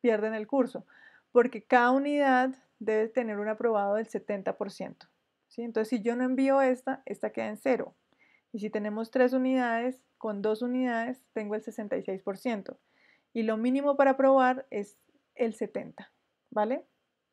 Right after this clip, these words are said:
Entonces es importante que ustedes tengan en cuenta eso, que envíen todas las cuatro evidencias. Por eso es fundamental que sigan la ruta de venir al contenido del curso, porque aquí es donde encuentran los enlaces,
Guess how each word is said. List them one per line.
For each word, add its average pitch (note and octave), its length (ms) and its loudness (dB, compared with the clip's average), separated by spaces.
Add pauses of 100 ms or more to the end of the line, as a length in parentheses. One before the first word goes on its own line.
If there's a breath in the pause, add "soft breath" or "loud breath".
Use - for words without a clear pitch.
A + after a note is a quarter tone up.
(580 soft breath)
Entonces A3+ 420 -2
es B3+ 120 -2
importante C4 560 2
que C4 80 -2
ustedes A3+ 640 -2
tengan A3+ 320 -2
en A#3 140 -8
cuenta G3+ 400 -2
eso, - 320 -6 (800)
que A3 120 -4
envíen A3+ 600 -4
todas G#3 260 0
las A#3 200 -6
cuatro - 280 -8
evidencias. A3+ 520 -6 (800 soft breath)
Por C4 220 10
eso D4 600 2 (380)
es G#3+ 240 -4
fundamental C#4 920 0
que A#3 120 -2
sigan A#3 380 -4
la C4 100 2
ruta C4 540 0
de A3 180 -4
venir G#3+ 300 -6
al G#3+ 100 -8
contenido A#3 480 -4
del A#3 140 -6
curso, C4+ 480 -4 (400 soft breath)
porque C4 320 6
aquí C#4 260 -2
es B3+ 120 4
donde A#3+ 200 -2
encuentran G3+ 440 -6
los G#3 120 -8
enlaces, - 580 -12